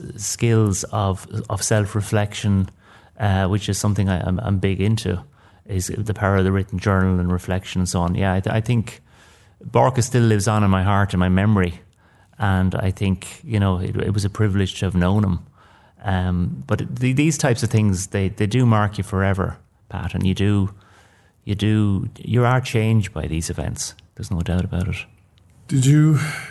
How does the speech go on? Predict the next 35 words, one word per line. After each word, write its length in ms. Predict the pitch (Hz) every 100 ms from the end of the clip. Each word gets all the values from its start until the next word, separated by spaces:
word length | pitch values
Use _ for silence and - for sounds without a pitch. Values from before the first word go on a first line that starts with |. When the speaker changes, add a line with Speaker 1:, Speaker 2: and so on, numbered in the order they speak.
| - -
Speaker 2:
have 160 | 147
any 160 | 170 180
experience 420 | 175 - 156 127
in 80 | 120
general 240 | 135 123
practice 540 | 110 151 147 110 - - - _
when 160 | 107 107
you 120 | 104
were 100 | 104
a 260 | 101 - 110
med 160 | 110
student? 360 | - 107 104 - - - - - - _ _ -
Speaker 1:
Tragically, 600 | - 175 196 190 - 147
very 260 | 123 110
little. 340 | 110 165 - 120 - _ _ _ _ -
It's 80 |
one 100 | 151
of 60 | 160
the 60 | 123
great 300 | 135 123 110
ironies. 640 | 120 131 113 90 - - _ _ - - _ _ -
Um, 600 | 110 110 104 101 98 98 _ _ _ _ -
there 100 | 123
was 160 | 127
very 320 | 113 123 127 113
little 200 | 101 95
exposure. 440 | - 107 104 101
I 40 |
think 200 | 95 139
we 100 | 127
had 160 | 104 104
a 40 |
couple 300 | 104 120 104
of 80 | 104
mornings. 560 | 101 101 107 92 -